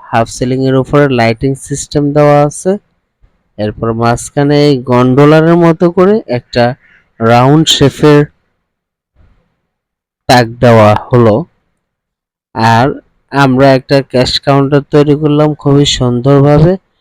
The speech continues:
এক সাইডে দেখতে পারলেন আব্দুল্লাহ মিনিসি সোফা শপ দেওয়া, ওই সাইডে আমরা ক্যাশগুলা দিলাম। ওই সাইডে ক্যাশ দুইটা, আহ, দুইটা ড্রয়ার দিলাম আর বড় করে একটা পাল্লা দিলাম এক সাইডে।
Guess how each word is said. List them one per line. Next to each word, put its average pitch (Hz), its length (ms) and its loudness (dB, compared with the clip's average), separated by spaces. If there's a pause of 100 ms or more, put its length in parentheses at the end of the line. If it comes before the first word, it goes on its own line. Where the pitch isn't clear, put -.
(300)
এক 113 180 -4
সাইডে 151 280 -2
দেখতে 151 440 0
পারলেন 156 400 0
আব্দুল্লাহ 131 460 -2
মিনিসি 151 400 -4 (300)
সোফা 156 240 -2
শপ 160 260 -4
দেওয়া, 165 320 0 (580)
ওই 131 140 2
সাইডে 127 360 -2
আমরা 117 300 -2 (140)
ক্যাশগুলা 120 640 -2
দিলাম। 101 320 -8 (2250)
ওই 131 140 -2
সাইডে 151 400 0 (180)
ক্যাশ 127 200 2 (100)
দুইটা, 135 360 0 (160)
আহ, 117 300 0
দুইটা 123 320 -4
ড্রয়ার 127 460 0
দিলাম 151 280 0 (140)
আর 113 320 -2 (280)
বড় 131 300 4
করে 147 200 -2
একটা 123 220 -6
পাল্লা 117 440 0
দিলাম 110 340 -4
এক 107 220 -6
সাইডে। 104 460 -10